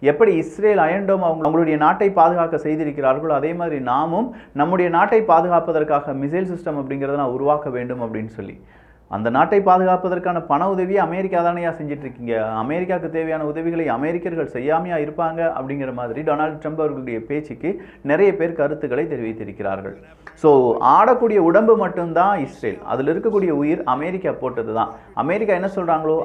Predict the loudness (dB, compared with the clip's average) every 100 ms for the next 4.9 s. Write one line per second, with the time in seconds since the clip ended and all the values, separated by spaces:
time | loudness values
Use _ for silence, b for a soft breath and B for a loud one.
0 | -2 -2 -2 -4 -4 -6 -2 -2 -2 -2
1 | -2 0 -2 -4 -6 -6 -6 -4 -2 -2
2 | -2 -4 -4 -4 -4 -4 -2 -2 -4 -6
3 | -8 -6 -6 -6 -6 -6 -8 -4 -4 -2
4 | -4 -4 B B -10 -8 -6 -6